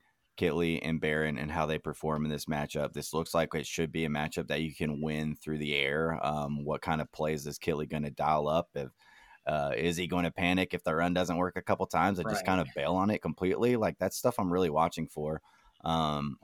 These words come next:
Speaker 1: y-, you know, in this game. And it, how does Barron look? Does he look comfortable? Is he making the right reads? Is he getting the ball to your playmakers in space?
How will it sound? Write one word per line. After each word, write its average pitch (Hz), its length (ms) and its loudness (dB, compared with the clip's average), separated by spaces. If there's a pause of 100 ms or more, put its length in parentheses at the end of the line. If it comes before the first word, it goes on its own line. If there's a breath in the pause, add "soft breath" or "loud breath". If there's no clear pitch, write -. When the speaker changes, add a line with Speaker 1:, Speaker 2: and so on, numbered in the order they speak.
(160)
Speaker 1:
y-, 65 80 -6
you 73 220 -2
know, 76 180 -2
in 78 80 -2
this 78 180 -4
game. 76 360 -2
And 73 480 -4
it, 76 180 -4
how 80 180 2
does 80 200 0
Barron 76 380 0
look? 76 200 -4
Does 78 140 -6
he 73 80 -6
look 73 200 -4
comfortable? 78 680 -2
Is 73 140 -6
he 76 360 -4
making 78 280 -6
the 76 80 -2
right 78 280 0
reads? 78 440 -4
Is 71 120 -16
he 71 40 -18
getting 82 220 -6
the 76 60 -4
ball 76 260 0
to 73 60 -6
your 76 100 -6
playmakers 78 600 -6
in 69 80 -14
space? 82 500 -2